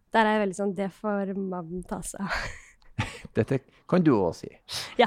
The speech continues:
Speaker 2: Det
Speaker 1: det
Speaker 2: må
Speaker 1: kan
Speaker 2: ikke
Speaker 1: jeg
Speaker 2: jeg
Speaker 1: si.
Speaker 2: si.
Speaker 1: Nei. Nei, men det, det holder jeg meg unna. Jeg vet at jeg er så uteknisk på alt, egentlig.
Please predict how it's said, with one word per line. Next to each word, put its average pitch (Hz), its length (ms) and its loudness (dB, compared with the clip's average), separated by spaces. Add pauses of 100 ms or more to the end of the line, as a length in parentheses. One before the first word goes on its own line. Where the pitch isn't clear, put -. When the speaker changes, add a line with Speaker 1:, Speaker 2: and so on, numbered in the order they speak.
(140)
Speaker 2:
Det 156 80 8
Speaker 1:
det 160 80 8
Speaker 2:
må 156 80 10
Speaker 1:
kan - 80 10
Speaker 2:
ikke 233 80 8
Speaker 1:
jeg - 80 8
Speaker 2:
jeg 120 80 6
Speaker 1:
si. - 160 0
Speaker 2:
si. 240 100 -2
Speaker 1:
Nei. 247 140 8 (920)
Nei, 254 180 6
men 277 160 8
det, 269 140 10
det 294 120 8
holder 233 280 8
jeg 220 40 6
meg 233 200 6
unna. 190 180 2
Jeg 233 100 6
vet 220 160 4
at 226 120 -4
jeg 220 100 6
er 220 80 4
så 233 240 0
uteknisk 202 640 -4
på - 100 0
alt, 202 320 -4
egentlig. 196 460 0